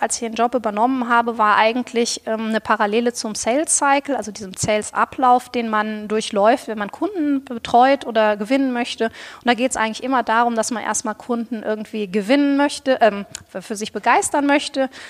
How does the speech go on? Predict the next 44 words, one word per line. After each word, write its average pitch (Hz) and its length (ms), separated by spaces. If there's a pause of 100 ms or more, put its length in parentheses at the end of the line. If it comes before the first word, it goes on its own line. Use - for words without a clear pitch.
(180)
Dann 233 320
muss 233 140
man 220 100
sie 196 120
gewinnen, 285 680
dann 220 120
muss 220 140
man 214 140
sie 208 160
entsprechend 208 760
sozusagen 202 300
eintüten 269 580
und 208 140
die 214 80
Tinte 311 280
trocken 254 360
machen 247 260
und 214 120
da 214 60
muss 220 140
man 226 100
sich, 214 280
ähm, 214 380
drum 214 220
kümmern 214 520
im 202 140
Sinne 202 240
von 190 180
pflegen. 202 560 (600)
Und, 226 360
ähm, 214 420 (360)
entsprechend 247 520
dieses 277 280
Sales 254 280
Cycles 262 400
haben 254 140
wir 240 80
im 226 80
Prinzip 240 480
gearbeitet 247 540
und 226 80
uns 226 180
aufgestellt 262 840
und 240 240